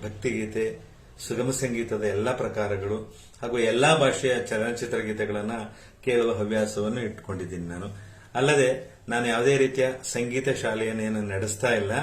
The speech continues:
ಯಾಕೆಂದ್ರೆ ನನ್ನ ಕಾರ್ಯದ ಒತ್ತಡದಿಂದಾಗಿ ಶಾಲಾ ಕಾಲೇಜಿನ ನಾನು ಅಧ್ಯಾಪಕನಾಗಿರೋದ್ರಿಂದ ಅಲ್ಲಿಯ ಕರ್ತವ್ಯದಲ್ಲಿ ಹೆಚ್ಚಿನ ಪಾಲು ನಾನು ಕಳೆಯಬೇಕಾಗಿದೆ. ಹಾಗಾಗಿ ಸಂಗೀತ ಶಾಲೆಯನ್ನು ನಾನೇನು ನಡೆಸುವಷ್ಟು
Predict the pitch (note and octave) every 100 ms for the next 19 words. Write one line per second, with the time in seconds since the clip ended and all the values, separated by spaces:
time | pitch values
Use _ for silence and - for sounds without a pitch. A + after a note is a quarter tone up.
0 | D#3 - - G#2+ G#2+ A#2+ A#2 A#2+ A#2 A2+
1 | A2+ G#2+ - - A#2 A#2+ C3 C3 A#2 G#2+
2 | A#2+ A#2+ A#2 A2+ A2 G#2+ B2 - - -
3 | A2+ A2+ A#2+ A#2 A2 G#2+ G#2+ G#2+ G#2+ G#2
4 | G#2 G#2 A2 G#2 G#2 G2 F#2+ F#2+ F#2+ G2
5 | A#2 C#3+ C#3+ - - - G#2 A2 A#2 A2+
6 | G#2 A#2 A#2 A#2 A#2+ A#2+ G#2+ G#2 A#2+ A#2
7 | G#2+ A2 G#2+ G#2+ G#2 - G2+ G#2 G#2 G2+
8 | G2 G#2+ B2+ - - - A2+ A2 A2 A#2
9 | A#2 A2+ A#2+ C3 C3 - A2+ A2 A2 A2
10 | G#2+ G#2 G#2 G#2 G#2 G2+ G2 A2 G#2+ -
11 | D#3 D#3+